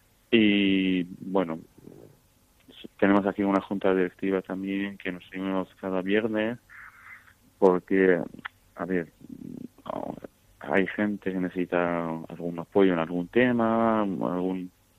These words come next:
alguna necesidad, pues siempre hablamos de esto, eh, qué es nuestro plan en el futuro. Ahora, por ejemplo, estamos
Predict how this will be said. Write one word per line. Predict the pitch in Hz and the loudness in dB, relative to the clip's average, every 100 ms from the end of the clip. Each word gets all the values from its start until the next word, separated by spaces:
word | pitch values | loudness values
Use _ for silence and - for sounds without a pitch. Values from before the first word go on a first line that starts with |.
| _ _ _ _ - - | _ _ _ _ -18 -2
alguna | 92 90 92 | 2 4 4
necesidad, | 85 87 92 92 104 107 107 - | 0 -2 0 4 6 6 2 2
pues | 90 - - - - - - _ - - | 0 0 -16 -16 -16 -18 -20 _ -6 2
siempre | 92 92 90 | 4 8 6
hablamos | 85 98 92 87 | 8 6 6 2
de | 92 | 0
esto, | 101 - - 98 98 95 - | -2 -2 0 2 4 4 2
eh, | 90 85 85 | -2 -2 -4
qué | - 95 92 92 | 2 4 4 2
es | 90 - | 0 -4
nuestro | 92 - - | -6 -6 -2
plan | 104 107 98 | 4 6 6
en | 92 | -2
el | |
futuro. | 82 - 110 113 104 104 _ _ - - - - - - | -8 -6 0 2 2 -2 _ _ -20 -18 -18 -20 -20 -8
Ahora, | - 98 98 | 4 6 8
por | 101 | 6
ejemplo, | 98 98 101 101 92 - - _ - _ _ _ _ - - - - | 4 2 4 6 4 -2 -20 _ -20 _ _ _ _ -14 -8 -6 -2
estamos | 95 85 101 101 | -2 -2 0 0